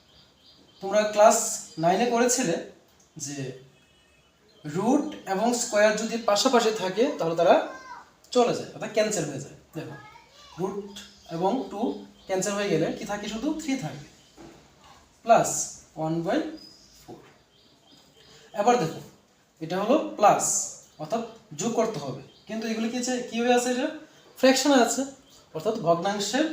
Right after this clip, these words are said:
যোগ বিয়োগ আমাদের করতে হবে। কীভাবে করবো? নিচে ফোর আর ফোর আছে, তাহলে এখানে আমাদের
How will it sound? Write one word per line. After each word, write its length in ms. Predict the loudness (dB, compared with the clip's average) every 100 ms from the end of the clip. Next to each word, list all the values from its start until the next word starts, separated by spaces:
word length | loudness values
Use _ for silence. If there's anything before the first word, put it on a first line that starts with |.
| -6 0
যোগ 120 | 0 0
বিয়োগ 140 | -4 -4
আমাদের 160 | -4 -6
করতে 220 | -10 -14 -18
হবে। 180 | -18 -20 _ _ _ -20 -20 _ _ -20 -20 -20 _ _ _ -20 -20 -2
কীভাবে 240 | 0 2 0
করবো? 200 | 2 0 0 -6 -18 -20 -20 -20 -4
নিচে 220 | -4 -2 -4 0
ফোর 280 | 4 4 4 0 -6
আর 80 | -4 0
ফোর 160 | 0 0
আছে, 160 | -4 -10 -8
তাহলে 200 | -4 -4
এখানে 200 | -2 2 0 0 -10 -8
আমাদের 240 | -2 0